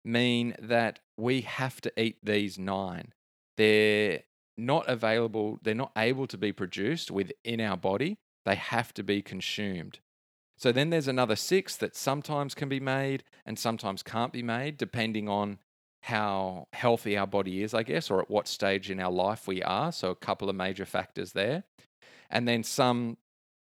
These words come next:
five to seven can always be made within our body. Um, so there you go. That's the ability of our body to,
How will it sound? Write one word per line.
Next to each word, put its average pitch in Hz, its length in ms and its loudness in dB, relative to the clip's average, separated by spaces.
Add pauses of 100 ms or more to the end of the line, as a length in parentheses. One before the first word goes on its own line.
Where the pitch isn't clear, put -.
(180)
five 139 300 6
to 117 100 -2
seven 113 380 2
can 98 200 -2 (120)
always 110 480 6
be 98 160 -8
made 92 440 -2 (100)
within 95 300 -2
our 90 140 -4
body. 85 420 -2 (100)
Um, 92 360 -8
so 110 180 2
there 113 140 6
you 107 180 2
go. 92 240 2 (560)
That's - 260 2
the 117 160 0
ability 123 460 4
of 104 100 0
our 101 100 4
body 101 340 2
to, 95 520 -2